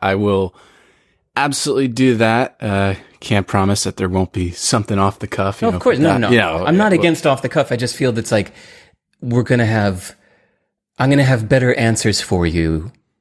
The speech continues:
Speaker 2: if it's things that I've had the time to think through. That's the only
Speaker 1: For
Speaker 2: reason
Speaker 1: sure.
Speaker 2: I like the questions in advance. So
Speaker 1: We're gonna get going then. All right. I'll,
Speaker 2: Okay.
Speaker 1: I'll introduce you. We'll make this official. Okay. My guest today is Derek Sivers. Derek is a writer, musician, programmer, and entrepreneur, best known for being the founder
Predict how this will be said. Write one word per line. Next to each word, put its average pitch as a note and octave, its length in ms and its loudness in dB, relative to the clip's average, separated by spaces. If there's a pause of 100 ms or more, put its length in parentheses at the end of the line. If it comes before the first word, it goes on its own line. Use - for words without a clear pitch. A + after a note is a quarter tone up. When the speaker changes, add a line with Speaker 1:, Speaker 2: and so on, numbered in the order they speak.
Speaker 2:
if A2+ 180 2
it's - 180 -2
things F#2 280 0
that F2+ 100 2
I've F2+ 140 0
had E2+ 220 0
the D#2+ 80 0
time D#2 380 -2
to E2+ 120 -6
think - 320 -6
through. - 380 -8
That's A2 200 -2
the F#2+ 120 2
only E2 180 2
Speaker 1:
For E2 40 2
Speaker 2:
reason E2 220 0
Speaker 1:
sure. D#2 240 0
Speaker 2:
I - 40 -8
like - 180 -4
the - 80 -4
questions - 380 -8
in - 80 -8
advance. - 320 -14
So - 240 -10 (500)
Speaker 1:
We're F#2 140 -6
gonna G2+ 160 0
get G2+ 160 -2
going A#2 240 2
then. F2 120 -4
All F2+ 60 -2
right. F#2+ 160 0
I'll, F#2+ 140 2
Speaker 2:
Okay. F#2 80 -2
Speaker 1:
I'll A#2 180 2
introduce G#2+ 320 -2
you. F#2+ 60 -4
We'll G2+ 80 2
make A#2+ 180 2
this A2 160 -2
official. G2+ 380 -6
Okay. - 240 -2 (360)
My D3 300 0
guest C#3+ 480 0
today C#3 480 2
is A#2 300 0 (100)
Derek G2+ 440 -2
Sivers. A#2 580 -2 (400)
Derek A#2 280 2
is A2 120 0
a G2 100 2
writer, A2+ 500 0
musician, G#2 760 0
programmer, G2 560 2
and F2 240 -4
entrepreneur, F#2 600 -2
best - 440 -2
known F#2+ 320 2
for F#2+ 160 -4
being G#2 300 2
the G#2 100 4
founder A#2 580 0